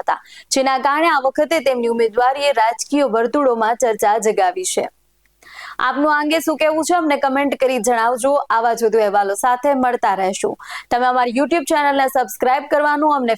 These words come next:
Facebook અને Instagram પર ફોલો કરવાનું ભૂલશો નહીં. બાકી આવા જ વધુ અપડેટ સાથે જોતા રહો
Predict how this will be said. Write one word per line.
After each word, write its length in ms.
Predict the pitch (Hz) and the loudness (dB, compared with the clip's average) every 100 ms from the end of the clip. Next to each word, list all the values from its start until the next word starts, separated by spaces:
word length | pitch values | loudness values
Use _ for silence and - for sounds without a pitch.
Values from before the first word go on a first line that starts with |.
| 240 | 2
Facebook 420 | 262 247 285 262 | 0 0 -2 0
અને 120 | 226 | -2
Instagram 560 | 220 226 208 226 240 240 | -2 0 0 0 0 0
પર 160 | 262 254 | -2 0
ફોલો 260 | 240 220 208 254 | 0 2 0 0
કરવાનું 400 | 277 285 269 240 | 0 0 0 0
ભૂલશો 320 | 233 - 233 196 | -2 -2 -2 -2
નહીં. 240 | 202 190 - - - | -4 -6 -12 -20 -4
બાકી 240 | 226 226 233 | -2 2 2
આવા 220 | 254 269 | 2 0
જ 160 | 247 233 | 0 2
વધુ 200 | 233 220 | 2 0
અપડેટ 360 | 202 262 269 | 0 0 2
સાથે 340 | 240 226 240 254 - - _ - | 0 2 2 0 -2 -20 _ 0
જોતા 340 | 285 311 330 302 | 0 2 2 2
રહો 240 | 294 | 0